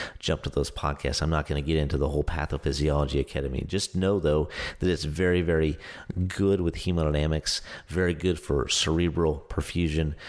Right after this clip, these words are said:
um, a-, and things like that. It's called c-, it's cerebral protective. So we can give that medication in this patient. It's gonna have bronchial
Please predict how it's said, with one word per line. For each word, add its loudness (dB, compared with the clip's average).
um, 0
a-, -6
and -2
things -2
like 0
that. 4
It's 0
called -2
c-, -2
it's -2
cerebral 2
protective. -4
So 0
we 0
can 0
give 0
that 0
medication -2
in 0
this 0
patient. -2
It's -4
gonna 0
have 0
bronchial 0